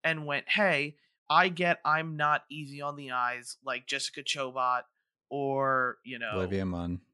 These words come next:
Speaker 1: Olivia Munn, or, like,
Speaker 2: Sarah
Speaker 1: even s-,
Speaker 2: Underwood. Yep.
Speaker 1: yeah, or, like,
Speaker 2: Mm-hmm.
Speaker 1: any of the other, you know, notable women in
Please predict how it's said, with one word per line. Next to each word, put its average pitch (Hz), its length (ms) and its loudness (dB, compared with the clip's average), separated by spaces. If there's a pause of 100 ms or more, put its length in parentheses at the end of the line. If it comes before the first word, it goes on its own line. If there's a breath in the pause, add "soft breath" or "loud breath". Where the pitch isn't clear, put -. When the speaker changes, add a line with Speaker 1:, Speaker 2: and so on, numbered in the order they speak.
(120)
Speaker 1:
Olivia 147 440 0
Munn, 135 480 2
or, 175 220 0
like, 98 160 6
Speaker 2:
Sarah 101 80 2
Speaker 1:
even 92 160 0
s-, 87 240 0
Speaker 2:
Underwood. 90 200 -2
Yep. 104 260 4
Speaker 1:
yeah, 127 460 0
or, 156 140 0
like, 156 240 4
Speaker 2:
Mm-hmm. 123 60 2
Speaker 1:
any 175 260 4
of 190 120 0
the 165 200 2
other, 151 220 2
you 143 180 -2
know, 139 140 -2
notable 139 560 -6
women 135 400 -10
in 131 260 -12